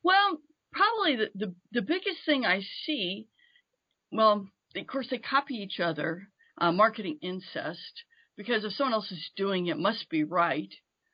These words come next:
Um, but the biggest thing, if you're just gonna nail down to one, is not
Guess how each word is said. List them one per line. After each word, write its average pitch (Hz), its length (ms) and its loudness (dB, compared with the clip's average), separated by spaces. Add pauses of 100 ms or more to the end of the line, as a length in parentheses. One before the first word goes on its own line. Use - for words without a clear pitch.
(280)
Um, 175 340 0 (220)
but 277 100 -4
the 262 80 -2
biggest 302 440 0 (200)
thing, 240 200 -2
if 208 80 -2
you're 208 140 -2
just 226 240 -8
gonna 208 140 -4
nail 190 240 0
down 185 220 0
to 180 60 -2
one, 220 280 -2
is 175 180 -4
not 294 200 0